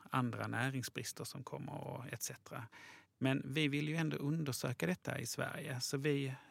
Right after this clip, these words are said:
eh, lyckades ju att få, eh, finansiering via, ja, bland annat Lilla Barnets Fond som jag fick pengar av idag också, till att,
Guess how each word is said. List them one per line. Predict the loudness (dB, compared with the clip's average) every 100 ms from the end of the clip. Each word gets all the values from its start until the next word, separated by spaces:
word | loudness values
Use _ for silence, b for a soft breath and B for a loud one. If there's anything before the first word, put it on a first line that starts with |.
| -8
eh, | -2 -2 -2 -6 -12 B B B
lyckades | 2 2 4 2 2 2
ju | 2 2 2
att | 2 2 2 -2 B B B
få, | 2 6 6 6
eh, | 2 0 -2
finansiering | 0 0 2 4 6 6 4 -2 -4 -4
via, | -4 -2 0 0 -4 B B
ja, | 4
bland | 8 8
annat | 6 4
Lilla | 2
Barnets | 2 2 2 2
Fond | 4 4
som | 2 0
jag | -2
fick | -4
pengar | -2 -2 0
av | 2 4 6
idag | 10 10 10 6
också, | 2 6 6 6 B B B 0
till | 4 4
att, | 4 2 0 -8